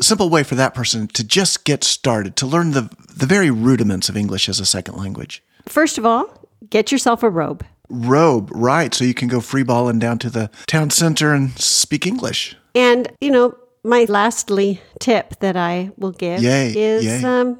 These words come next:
Speaker 2: if you are someone looking to learn English as a second language,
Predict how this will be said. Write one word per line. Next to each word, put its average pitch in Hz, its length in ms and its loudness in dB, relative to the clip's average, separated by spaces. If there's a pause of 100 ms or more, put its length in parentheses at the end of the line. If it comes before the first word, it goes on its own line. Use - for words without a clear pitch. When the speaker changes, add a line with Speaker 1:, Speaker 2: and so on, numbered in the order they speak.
(100)
Speaker 2:
if 294 240 0
you 330 200 4
are 247 440 2
someone 220 460 2
looking 214 500 2
to - 200 0
learn 233 480 2
English 220 480 0
as 196 160 0
a 190 60 -4
second 180 340 -4
language, 165 540 -4